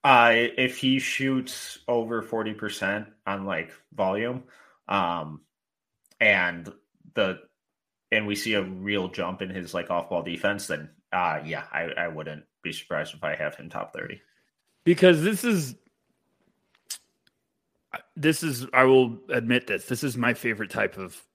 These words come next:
Speaker 2: prospect ever to evaluate.
Speaker 1: Yeah.
Speaker 2: And it, I don't, it's not the one and dones. It's not the guys that are gonna be sophomores. I love the guy that goes to school for three or four years, because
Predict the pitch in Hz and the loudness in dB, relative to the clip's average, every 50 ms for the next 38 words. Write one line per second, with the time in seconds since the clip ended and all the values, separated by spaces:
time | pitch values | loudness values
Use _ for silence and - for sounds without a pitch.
0 | _ - - 113 107 101 - - - 110 95 - - _ _ _ _ _ _ _ | _ -10 -6 -2 -2 -2 -2 -2 -4 -4 -4 -4 -8 _ _ _ _ _ _ _
1 | _ _ - - 107 101 - 92 90 - - - 101 92 92 95 92 90 85 85 | _ _ 0 0 0 0 0 -2 -4 -4 -4 -8 -8 -6 -4 -2 -2 -2 -4 -4
2 | 82 76 - - _ _ _ _ - - - - 107 104 98 101 110 - - - | -8 -10 -12 -14 _ _ _ _ -12 -10 -6 -2 0 0 0 0 -2 -4 -6 -10
3 | 110 - 120 120 113 107 113 120 120 117 110 - _ _ _ _ _ _ _ _ | -6 2 4 4 4 4 2 0 0 0 -2 -8 _ _ _ _ _ _ _ _
4 | _ _ _ _ _ _ _ - 113 - - 131 135 127 143 131 123 120 120 117 | _ _ _ _ _ _ _ -16 -12 -2 2 2 2 4 2 2 2 4 2 2
5 | 110 101 98 92 85 78 - - - - - 107 104 - - 113 107 110 - - | 2 0 0 -2 -4 -4 -8 -12 -10 -8 -8 -8 -10 -8 -4 -2 -2 -2 -2 -2
6 | 117 104 107 107 107 110 110 104 - 113 107 104 104 104 101 101 101 101 98 98 | -4 0 2 2 4 2 2 2 0 0 2 2 2 2 2 2 2 0 0 -2
7 | 95 85 - 104 104 101 - - 113 107 - 104 95 87 - - _ - 107 113 | -4 -6 -8 -8 -8 -8 -6 -4 -6 -6 -6 -6 -12 -12 -12 -14 _ 0 4 4
8 | 123 127 120 107 104 107 113 117 110 101 92 92 92 95 90 95 92 90 90 90 | 6 4 4 2 2 4 4 2 2 0 -4 -6 -6 -4 -2 0 2 2 2 2
9 | 90 87 87 90 90 85 - 101 98 95 87 - - 101 85 - - - - 95 | 0 0 -2 -6 -8 -6 -4 -2 -2 -2 -4 -8 -12 -12 -12 -12 -14 -14 -12 -10
10 | 92 87 85 82 - 95 - - 95 87 82 82 - - 101 92 90 113 151 160 | -8 -8 -8 -10 -12 -14 -12 -8 -6 -4 -6 -6 -6 -6 -6 -4 0 2 2 2
11 | 110 - - - 113 101 - 117 110 104 90 - - | 2 0 -4 -8 -8 -8 -2 -2 -2 -2 -2 -6 -14